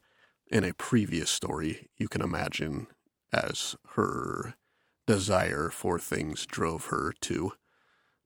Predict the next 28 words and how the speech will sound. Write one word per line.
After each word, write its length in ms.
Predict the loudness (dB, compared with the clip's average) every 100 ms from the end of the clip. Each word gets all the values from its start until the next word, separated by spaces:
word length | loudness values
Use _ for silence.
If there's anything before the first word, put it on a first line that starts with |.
| 0
basically 480 | 2 2 -2 -4 -4
wipe 360 | 0 -2 0
out 240 | 0 0 -2
the 100 | -2
entire 440 | -2 0 2 0
order 320 | 0 -2 -2
of 120 | -4
druids, 640 | -4 -4 -4 -6 -4 -4 -4 -6
the 240 | -6 -6 -4
Crias 480 | -2 0 -2 -4
de 100 | -4
Onender. 680 | -4 -2 -4 -4 -4 -4 -4
So 500 | -4 -2 -2 -4 -10 -16 _
just 360 | -4 -2 -4 -2
thinking 360 | 0 0 -4 -6
of 120 | 0
that 180 | 0 2
idea 420 | -2 -2 -2 -2 -2
of 180 | -4 -4
atrocities 840 | 0 0 0 0 0 0 -2 -4 -6
committed, 540 | -6 -4 -2 -4 -8 -16 _ _ _ _ _
uh, 220 | -6 -4 -6
in 180 | -4 -4
the 100 | -4
world, 580 | -6 -4 -4 -2 -4 -8 -16 -8
and 220 | -8 -4
now 480 | -6 -6 -6 -8 -10 -18 _ -12
she, 600 | -6 -2 -2 -4 -6